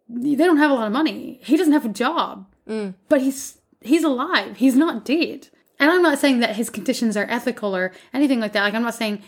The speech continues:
Speaker 1: that maybe he doesn't need, they don't need money. I'm just saying, like, you, like, pe-, people live homelessly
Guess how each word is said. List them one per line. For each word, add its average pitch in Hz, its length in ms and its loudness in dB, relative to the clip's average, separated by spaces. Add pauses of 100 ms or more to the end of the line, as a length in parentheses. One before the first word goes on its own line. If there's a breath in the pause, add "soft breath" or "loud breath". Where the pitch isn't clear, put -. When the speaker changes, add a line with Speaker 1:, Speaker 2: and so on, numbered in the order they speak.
(160 soft breath)
Speaker 1:
that 220 160 -2
maybe 220 200 -2
he 208 100 -4
doesn't 208 320 -4
need, 208 340 -4 (300 soft breath)
they 220 480 0
don't 226 180 2
need 214 160 0
money. 240 300 4
I'm 202 120 0
just 208 140 -2
saying, 214 240 0
like, 190 200 -4 (360 soft breath)
you, 262 360 4
like, 226 340 0
pe-, 277 120 -4 (220)
people 330 320 4
live 262 380 2 (300)
homelessly 196 880 0